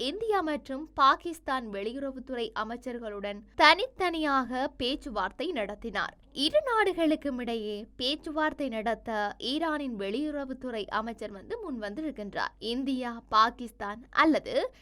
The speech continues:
தெற்காசிய விவகாரம் ட்ரம்புக்கு முக்கியமில்லை. ஒரு தொழிலதிபராக குடியேற்றம், பொருளாதார கொள்கை, வரி, விலைவாசி உயர்வு போன்ற உள்நாட்டு விவகாரங்களே அவருக்கு முக்கியம் என்று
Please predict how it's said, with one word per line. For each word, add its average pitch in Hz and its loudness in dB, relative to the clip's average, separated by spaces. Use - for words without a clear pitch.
தெற்காசிய 381 4
விவகாரம் 240 -4
ட்ரம்புக்கு 392 4
முக்கியமில்லை. 214 -6
ஒரு 254 2
தொழிலதிபராக 294 0
குடியேற்றம், 262 -4
பொருளாதார 269 2
கொள்கை, 220 -4
வரி, 254 2
விலைவாசி 269 -4
உயர்வு 208 -8
போன்ற 202 -8
உள்நாட்டு 403 0
விவகாரங்களே 220 -2
அவருக்கு 311 0
முக்கியம் 226 -6
என்று 202 -6